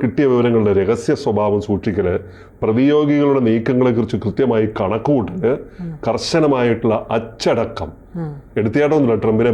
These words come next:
Speaker 1: പോലെ, കർശനമായ അച്ചടക്കം. അത് അദ്ദേഹത്തിൻ്റെ രാഷ്ട്രീയ ശൈലിയെ രൂപീകരിക്കാൻ കാരണമായി. അതാണ് അദ്ദേഹത്തിൻ്റെ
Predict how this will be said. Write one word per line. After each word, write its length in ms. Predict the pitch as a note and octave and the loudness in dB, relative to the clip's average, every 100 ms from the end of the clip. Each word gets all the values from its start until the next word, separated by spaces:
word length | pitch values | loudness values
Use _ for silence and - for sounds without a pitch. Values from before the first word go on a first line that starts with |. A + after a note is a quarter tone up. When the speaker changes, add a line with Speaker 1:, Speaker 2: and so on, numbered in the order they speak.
| G#2+ | 2
Speaker 1:
പോലെ, 200 | F#2 D#2 - - - - | -2 -4 -10 -20 -10 -6
കർശനമായ 520 | G#2+ - C3 A#2+ A#2+ A2+ | -6 -2 0 2 2 0
അച്ചടക്കം. 540 | G2 - A2+ G#2 F#2+ D2+ - - - - - - B2 | -2 -2 -2 -2 -4 -8 -14 -20 -20 -20 -20 -10 -4
അത് 200 | C#3 D3+ G#3 G#3 - - - - - - A2 | -2 2 2 0 -6 -16 -18 -20 -18 -6 -2
അദ്ദേഹത്തിൻ്റെ 420 | A2+ C3 C3+ B2+ G#2+ | 2 2 2 2 2
രാഷ്ട്രീയ 420 | A2 A2+ - C#3+ | 0 -4 -2 0
ശൈലിയെ 460 | C3 G#2+ G#2 G#2+ C3 C3+ - - G#2+ | 2 2 2 2 0 -4 -12 -4 0
രൂപീകരിക്കാൻ 580 | C3 B2+ G#2 F#2 G2 F#2 | 2 2 0 -2 -2 -2
കാരണമായി. 440 | F2 F2+ D#2+ E2 - - - - | -2 -2 -4 -8 -16 -20 -18 -4
അതാണ് 180 | G3+ F#3+ | -2 0
അദ്ദേഹത്തിൻ്റെ 420 | D3 C#3 C#3 B2+ | 2 2 2 2